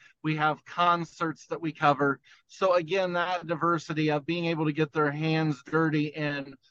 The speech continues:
multiple different aspects allows us to be, uh, that organization that tr-, truly is different and always, and we're always thinking outside the box of how can we do it better next week,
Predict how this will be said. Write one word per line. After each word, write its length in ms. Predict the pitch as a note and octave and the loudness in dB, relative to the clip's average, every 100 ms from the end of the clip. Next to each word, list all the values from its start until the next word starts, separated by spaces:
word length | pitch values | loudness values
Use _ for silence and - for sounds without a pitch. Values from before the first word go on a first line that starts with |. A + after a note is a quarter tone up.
| _ | _
multiple 440 | D3+ E3+ E3+ D#3 D3+ | 6 6 6 2 0
different 380 | D#3 - D3 - | 2 2 -2 -2
aspects 840 | D#3+ E3 E3 - - C#3+ C3+ - _ _ _ - | -4 -2 -4 -6 -4 -4 -4 -12 _ _ _ -4
allows 480 | D#3+ E3 E3+ D#3 | 2 4 4 2
us 180 | D#3+ - | -2 -4
to 120 | - C#3+ | -8 -2
be, 520 | D#3+ E3 D#3 D3+ C#3 _ _ - | 2 4 4 2 -2 _ _ -4
uh, 160 | D3 | -2
that 240 | C#3 D3+ D3 | 0 0 0
organization 840 | E3+ D#3 D3+ C3+ D3+ D3 - D#3 | -2 0 0 0 -2 -2 -2 -2
that 160 | C#3+ D3 | 0 -4
tr-, 180 | - - _ - | -8 -18 _ -16
truly 500 | - G3 F#3+ E3 E3 | -6 -2 2 4 6
is 260 | E3 B2+ - | 4 2 0
different 440 | D#3+ - D3 D3 _ _ - | 0 0 -4 -4 _ _ -8
and 100 | D3 | -2
always, 540 | D#3+ E3+ D#3+ - - - | 0 2 0 -4 -14 -8
and 120 | E3+ | -2
we're 100 | F3 | 2
always 220 | G3+ F3+ | 2 0
thinking 240 | G#3+ G3+ F#3 | -6 -4 -2
outside 380 | F#3+ - F#3+ | -2 0 -2
the 60 | E3 | 0
box 380 | E3 F#3 D#3+ - | 2 0 0 -6
of 140 | C#3+ | -6
how 180 | C#3 D#3+ | -2 -2
can 180 | D#3+ E3+ | -2 -4
we 100 | E3 | -2
do 160 | D#3 D#3+ | 0 0
it 120 | D3+ | -2
better 280 | D#3+ D3+ D3 | 0 0 0
next 360 | D#3+ D#3 - | -2 -6 -6
week, 300 | D#3 E3 D#3 | -2 -2 -4